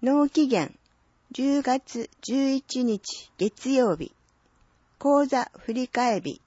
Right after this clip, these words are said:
十月十一日月曜日、西原町のキューアールコードが四つ記載されています。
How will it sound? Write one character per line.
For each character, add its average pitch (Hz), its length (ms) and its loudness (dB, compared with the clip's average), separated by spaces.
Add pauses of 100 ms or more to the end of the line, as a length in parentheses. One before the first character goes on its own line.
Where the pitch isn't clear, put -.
(500)
十 247 320 -2
月 254 400 -6 (120)
十 247 280 -2
一 240 340 -4
日 - 380 -4 (220)
月 185 340 -6
曜 214 240 0
日、 - 200 -12 (1040)
西 269 280 -2
原 294 300 0
町 254 280 0
の 190 260 -6
キ 269 120 -2
ュ 277 120 0
ー 277 100 0
ア 277 40 2
ー 269 40 -2
ル 269 80 -8
コ 254 220 0
ー 233 40 0
ド 190 120 -4
が - 180 -8 (460)
四 220 140 -4 (140)
つ - 240 -10 (140)
記 - 120 -14
載 226 260 -2
さ 202 140 -6
れ 202 120 -6
て 165 140 -6
い 160 100 -6
ま 160 200 -8
す。 - 220 -20